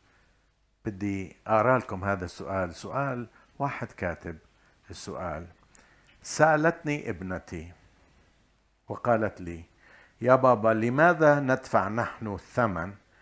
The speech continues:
إذا كان آدم هو من أخطأ؟ ولماذا نولد نحن بالخطية إذا كان آدم هو الذي أخطأ؟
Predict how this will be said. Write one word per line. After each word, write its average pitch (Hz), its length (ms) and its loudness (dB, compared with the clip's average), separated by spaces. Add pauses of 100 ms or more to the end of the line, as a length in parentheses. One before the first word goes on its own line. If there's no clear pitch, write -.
(260)
إذا 110 160 0
كان 123 320 0
آدم 101 600 0
هو 101 180 -4
من 95 220 -8
أخطأ؟ - 400 -10 (3750)
ولماذا 156 760 10
نولد 147 440 6
نحن 143 320 2
بالخطية 113 880 2 (720)
إذا 127 180 6
كان 151 320 4
آدم 135 460 6
هو 117 220 0
الذي 107 360 -2
أخطأ؟ - 400 -8